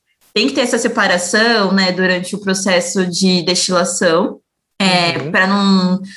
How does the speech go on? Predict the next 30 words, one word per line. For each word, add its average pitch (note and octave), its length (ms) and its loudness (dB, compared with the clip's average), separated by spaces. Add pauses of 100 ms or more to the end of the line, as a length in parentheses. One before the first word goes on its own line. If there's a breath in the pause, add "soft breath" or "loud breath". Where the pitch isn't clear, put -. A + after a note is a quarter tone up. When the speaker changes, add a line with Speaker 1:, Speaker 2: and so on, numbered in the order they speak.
(140 loud breath)
Speaker 1:
não F#3 100 0
adicionar F#3+ 420 0
compostos F#3+ 420 0
que G#3+ 60 -4
sejam F#3 1200 0 (220)
tóxicos, G#3+ 580 2
não G3 80 2
sei F#3+ 160 0
se G3+ 80 -2
é F#3+ 40 0
o F3+ 60 0
melhor F3 280 0
termo, G#3 480 -2
ou F3+ 240 2
nocivos F#3+ 500 0
pra G#3 160 0
nossa F#3 220 0
saúde. G#3+ 640 -2 (640 soft breath)
E D4 80 2
aí D#4+ 140 2
eu F4 80 0
queria F4+ 200 -2
Speaker 2:
Uhum. F4 80 -4
Speaker 1:
que - 40 -14
você E4+ 540 0
falasse F4 300 0
um F4 40 -10
pouquinho E4+ 340 -4
mais E4 180 -2
sobre D#4 280 0